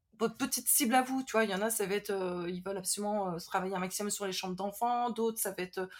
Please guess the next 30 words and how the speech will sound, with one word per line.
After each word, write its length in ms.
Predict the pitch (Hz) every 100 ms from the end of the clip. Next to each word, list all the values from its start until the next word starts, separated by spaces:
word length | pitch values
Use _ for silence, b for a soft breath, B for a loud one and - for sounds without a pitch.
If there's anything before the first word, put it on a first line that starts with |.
| B
travailler, 440 | - 196 185 185 165
de 100 | 190
refaire 400 | 196 190 208 190
des, 180 | 180 185
des 140 | 190
restaurants. 460 | 185 185 214 220 247
Enfin, 180 | 196 170
tout 120 | 226
ça, 160 | 269
faut 100 | 262
que 60 | 214
ça 100 | 196
apparaisse, 520 | 196 214 226 254 - 180
euh, 160 | 180 185 b b b b
noir 160 | 226 233
sur 220 | - 208
blanc 200 | 190 240
dans, 200 | 240 190
dans 160 | 185 190
votre 200 | 202 180
bio. 120 | 294
Ça 140 | 302
vous 120 | 196 185
empêchera 360 | 202 - 185
pas 140 | 226 233
de, 580 | 190 170 170 170 170
de 120 | 170 180
bosser 360 | 185 185 226
avec, 280 | 208 165 -
euh, 200 | 160 170